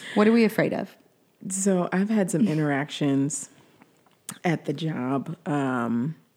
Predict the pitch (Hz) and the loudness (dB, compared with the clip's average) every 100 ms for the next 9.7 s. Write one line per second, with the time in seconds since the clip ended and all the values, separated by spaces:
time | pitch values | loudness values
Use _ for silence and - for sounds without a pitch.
0 | _ _ - - - - - 160 156 151 | _ _ -20 -20 -20 -12 -2 2 4 4
1 | 147 143 143 139 98 - - 92 143 156 | 2 2 2 0 -2 -8 -10 -4 -2 -2
2 | 180 185 175 165 170 160 - 160 147 143 | 2 2 2 0 0 0 0 0 2 0
3 | 143 - - 143 147 147 147 156 147 143 | 0 -4 -4 -2 0 -2 -2 -2 0 0
4 | 147 - 147 143 - 156 147 139 135 165 | -4 -2 -2 -2 -4 -4 -2 0 -2 -4
5 | 156 _ - - - - - _ _ - | -6 _ -20 -20 -20 -20 -20 _ _ -8
6 | 113 82 71 71 - 175 - _ _ _ | -6 -4 -6 -6 -6 -8 -12 _ _ _
7 | - - _ 170 175 202 180 175 175 196 | -20 -20 _ -2 2 4 2 2 0 2
8 | 240 233 226 214 190 180 - - 180 202 | 0 0 2 4 4 2 -2 0 2 4
9 | 175 160 147 - 117 - | 2 0 -2 -4 -4 -6